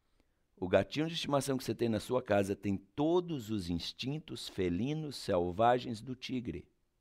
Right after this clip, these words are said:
Todos. Isso tá provado por estudos. A diferença entre os dois é só o tamanho. Eu, particularmente, nunca fui muito chegado a gato. Eu, eu respeito quem é e, e admiro, mas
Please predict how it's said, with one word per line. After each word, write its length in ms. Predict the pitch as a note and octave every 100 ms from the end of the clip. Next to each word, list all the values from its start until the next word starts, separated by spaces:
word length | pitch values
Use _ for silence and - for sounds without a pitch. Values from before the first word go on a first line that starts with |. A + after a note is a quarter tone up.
| _ _
Todos. 600 | - D#3+ B2 - - - _ _ _ _ _ _ -
Isso 220 | A2 -
tá 160 | -
provado 500 | B2 B2 A2+ F#2 A2+
por 160 | - B2
estudos. 840 | B2 - - A2+ G#2 D2 - - _ _ _ _ _
A 100 | -
diferença 400 | G#2 A#2+ C3+ C#3
entre 160 | D3 B2+
os 100 | A2
dois 220 | A#2+ B2
é 60 | A#2+
só 420 | - - A#2+ B2
o 60 |
tamanho. 580 | B2 A#2 A#2 B2 C3 D#2 - _ _ _ _ _ _ _ _ _ _ _ _ -
Eu, 120 | G2+
particularmente, 680 | A#2+ A2+ - F#2 G2+ A#2 -
nunca 260 | A2 -
fui 160 | E2 -
muito 220 | F2+ F2+
chegado 400 | - E2 E2+ E2+
a 20 |
gato. 300 | D#2 F2+ G2
Eu, 320 | D#2+ D#2+ D#2+ F2
eu 80 |
respeito 420 | E2+ F2 - A2 -
quem 220 | E2 D2+
é 180 | F#2 G#2
e, 180 | E2+ D#2+ - F#2
e 80 | F#2+
admiro, 420 | D#2+ D#2 E2 G#2+
mas 240 | E2 D#2